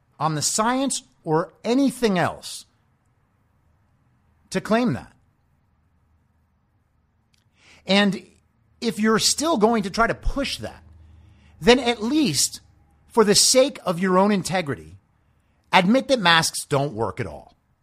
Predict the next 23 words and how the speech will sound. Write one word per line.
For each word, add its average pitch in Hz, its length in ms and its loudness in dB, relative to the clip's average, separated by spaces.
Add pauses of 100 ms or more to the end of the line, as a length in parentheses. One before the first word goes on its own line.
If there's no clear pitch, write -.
(640)
Okay? 156 440 -2 (2250)
Because 202 260 4
if 262 100 -2
they 254 140 2
did, 160 480 0 (720)
you 202 140 2
wouldn't 247 240 2
be 233 120 -2
worried 156 540 0 (320)
about 196 300 2
people 180 240 -4
going 143 320 -2
and 131 120 -4
voting 120 520 -2 (1120)
with 135 200 -4
all 185 460 2
of 156 180 -4
the 151 80 -4
measures 131 400 -4
they 127 200 -4
have 123 240 -6
in 113 120 -8
place. - 480 -16